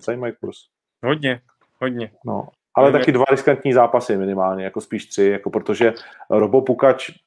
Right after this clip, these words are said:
Speaker 1: s kurzem dva dvacet proti Kertésovi a dobrým výkonem,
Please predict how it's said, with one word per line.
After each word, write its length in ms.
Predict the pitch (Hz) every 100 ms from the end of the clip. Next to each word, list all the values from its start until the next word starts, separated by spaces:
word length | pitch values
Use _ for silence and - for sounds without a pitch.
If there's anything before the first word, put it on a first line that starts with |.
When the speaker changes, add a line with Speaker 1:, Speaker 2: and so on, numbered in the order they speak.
| _ _
Speaker 1:
s 80 | -
kurzem 320 | - 113 127
dva 120 | 127
dvacet 400 | 127 113 - 139 - _ _ - -
proti 240 | 113 - 127
Kertésovi 840 | 123 - 127 127 131 131 131 127 - _ _
a 60 | 98
dobrým 340 | 104 104 123
výkonem, 520 | 107 101 123 123 123